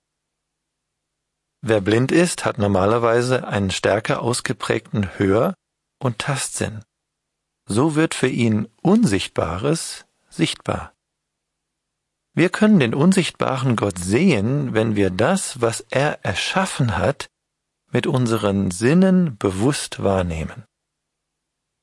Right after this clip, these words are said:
Denn seit der Erschaffung der Welt sind seine Werke ein sichtbarer Hinweis auf ihn, den unsichtbaren Gott, mit all seinen Eigenschaften.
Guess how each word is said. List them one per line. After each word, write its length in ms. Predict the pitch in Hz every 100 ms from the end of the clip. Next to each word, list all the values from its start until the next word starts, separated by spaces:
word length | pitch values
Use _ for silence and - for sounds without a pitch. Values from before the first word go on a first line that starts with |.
| _ -
Denn 280 | 104 110 123 _ _ _ _ _
seit 260 | - 110 107
der 100 | 107
Erschaffung 540 | 98 - 131 - 143
der 160 | 110 95
Welt 300 | 101 147 147
sind 240 | 135 123
seine 420 | 110 104 101 92
Werke 560 | 98 113 165 190 - 135
ein 240 | - 95
sichtbarer 800 | 92 113 196 - - 165 160 143
Hinweis 640 | 120 156 151 101 90 95 -
auf 220 | 113 -
ihn, 440 | - 143 180 180 - _ _ _ -
den 180 | 101 101
unsichtbaren 1000 | - 165 170 139 127 - 107 104 113 107
Gott, 420 | 92 - - - _ _ _ _ _ _ _
mit 260 | - 101 -
all 260 | 135 156 127
seinen 360 | 110 104 104
Eigenschaften. 800 | 107 90 82 80 - - -